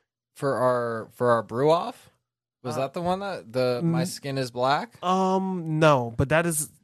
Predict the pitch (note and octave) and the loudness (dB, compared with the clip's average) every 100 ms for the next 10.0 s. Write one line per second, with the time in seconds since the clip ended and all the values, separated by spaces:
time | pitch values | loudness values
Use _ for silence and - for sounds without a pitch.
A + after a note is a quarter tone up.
0 | _ _ - D#3 D#3+ F3+ G3 D3+ E3 D#3+ | _ _ 2 4 2 -2 -4 -4 -2 -2
1 | D3 - D3 C#3 C3 B2 A#2+ C3 F#3+ G#3+ | -4 -4 -6 -4 -6 -8 -8 -4 0 0
2 | A3+ F#3+ F3 D#3 F3 E3 D#3+ G#3 G#3+ D3 | 0 2 2 0 -2 -2 2 4 4 2
3 | C3 C3+ B2+ B2+ A#2+ G3 G#3+ F#3 C3 G3 | 0 -6 -8 -6 0 2 2 0 -2 -6
4 | F#3 A#2 C#3+ C#3 C#3+ B2+ C3+ _ - - | -8 -10 -4 2 2 2 -6 _ -16 -4
5 | E3 C#3+ D3 C3 C#3 C#3 D3 C#3+ D3+ C#3+ | -2 0 -4 -2 -2 -2 -2 -2 -2 -2
6 | B2 B2+ B2+ B2+ - C3 C3+ A#2 A2 A2 | -4 -6 -6 -8 -6 -6 -8 -10 -10 -12
7 | _ _ _ - C#3 C3+ B2 B2 _ _ | _ _ _ -10 -4 -4 -6 -10 _ _
8 | - C#3+ D#3 D3 D#3+ C#3+ C#3+ C#3 A#2+ A#2 | -18 -10 -6 -4 -4 -4 -4 -4 -8 -10
9 | - C3 C3 B2+ A#2+ A#2+ B2+ B2+ B2 B2 | -12 -8 -8 -8 -8 -8 -8 -8 -8 -14